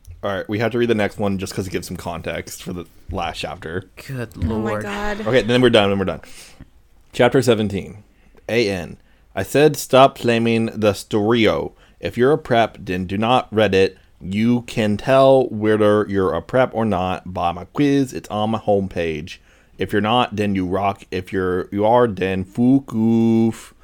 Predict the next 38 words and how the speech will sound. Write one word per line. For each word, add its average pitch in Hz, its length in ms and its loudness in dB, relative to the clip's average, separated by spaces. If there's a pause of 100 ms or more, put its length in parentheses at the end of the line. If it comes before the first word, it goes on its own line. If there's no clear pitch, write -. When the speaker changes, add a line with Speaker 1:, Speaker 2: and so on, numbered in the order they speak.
(500)
Speaker 1:
Puzu 147 640 6
Willow 107 600 6
isn't 104 280 0
really 101 320 0
a 87 100 -2
prep. - 400 -4 (300)
Raven, 113 480 2
please 127 500 0
do 117 220 -2
this. 110 500 2
I'll 98 140 0
promise 127 400 0
to 123 120 -4
give 117 280 2
you 117 120 0
back 110 320 2 (300)
your 107 220 0
poster." - 540 -4 (680)
Tom 214 260 4
Riddle 127 340 4
g-, - 160 -16 (160)
gave 117 220 4
us 139 120 0
some 113 160 0
stuff, 170 480 2
and 120 160 -6 (360)
some 123 220 -2
clothes 175 300 6
and 104 100 -4
stuff 110 220 -2
for 151 80 -12
free. 190 460 -4 (380)
He 110 140 -6
said 175 340 2
he 131 200 0
was 98 340 2
help 156 300 0
with 104 260 -4